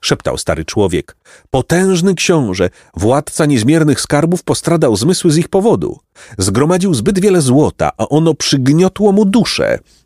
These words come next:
Zalało go jak żółte wody, a nas razem z nim.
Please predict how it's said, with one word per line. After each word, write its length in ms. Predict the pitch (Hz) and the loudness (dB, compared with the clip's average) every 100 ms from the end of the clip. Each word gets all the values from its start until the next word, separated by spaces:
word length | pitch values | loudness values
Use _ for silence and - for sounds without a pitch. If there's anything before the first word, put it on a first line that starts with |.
| _ - | _ -6
Zalało 680 | 87 120 117 113 98 95 98 | -2 0 0 0 0 0 0
go 200 | 98 113 _ - | 0 -2 _ -4
jak 200 | 101 92 | -2 0
żółte 380 | 104 123 - 101 | -2 -2 0 0
wody, 320 | 98 120 131 - | 0 0 0 -2
a 140 | 110 | -2
nas 260 | 131 156 160 | 0 0 0
razem 360 | 160 165 170 | 0 2 0
z 80 | 147 | 0
nim. 300 | 190 110 | 0 -2